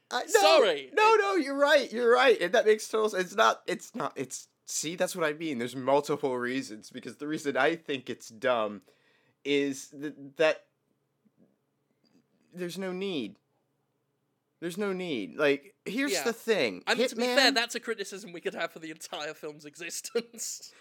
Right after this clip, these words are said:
Speaker 2: <laughs>
Speaker 1: Hitman derives a lot of, um, inspiration from, you know, film,
Speaker 2: Yeah,
Speaker 1: clearly,
Speaker 2: yeah.
Speaker 1: uh, as a game. And, uh, and, and definitely in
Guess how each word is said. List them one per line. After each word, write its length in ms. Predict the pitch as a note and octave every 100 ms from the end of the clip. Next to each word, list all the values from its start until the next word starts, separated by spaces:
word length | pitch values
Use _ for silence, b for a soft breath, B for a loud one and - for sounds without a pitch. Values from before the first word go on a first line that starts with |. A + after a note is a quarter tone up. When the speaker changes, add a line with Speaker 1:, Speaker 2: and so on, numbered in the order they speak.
| b
Speaker 2:
<laughs> 220 | b -
Speaker 1:
Hitman 640 | - - D#3 A#2 A2+ A2+ C#3 _ _ _ _ _ _ _ _ _ D#3
derives 600 | B2+ E3+ E3+ E3 E3+ D3+ C#3+
a 100 | D3+
lot 600 | D3 C3 B2+ C3+ D3+ - _ _ _ _ _ _ _ -
of, 500 | B2 A#2+ A#2 A2 -
um, 680 | G2 A2+ G#2+ G2+ G2+ G2+ - _ _ _ _
inspiration 840 | D3 C#3 - C3 A#2 A2+ - A2 G#2
from, 640 | - A2 G2+ G2+ G2 F#2+ _ _ -
you 120 | A#2
know, 100 | D2+
film, 320 | - G#2+ D2+
Speaker 2:
Yeah, 0 | - _ _ -
Speaker 1:
clearly, 340 | - G2 A#1+ -
Speaker 2:
yeah. 140 | E3+ C#3+ _ _ _
Speaker 1:
uh, 160 | A2 G#2
as 200 | B2 A#2+
a 80 | A#2+
game. 240 | G#2+ B1 - _ _ b b b b b -
And, 600 | A#2 A2+ A2 A2 G#2+ G#2+
uh, 420 | A2 A2 G#2 F#2+ - _
and, 140 | B2 B2
and 200 | C3+ A#2+
definitely 1000 | G#2 E3 E3 F3+ C#3+ B2 A2 G2 F#2+ F#2 _ _ -
in 540 | B2+ A#2+ A2+ A2+ A2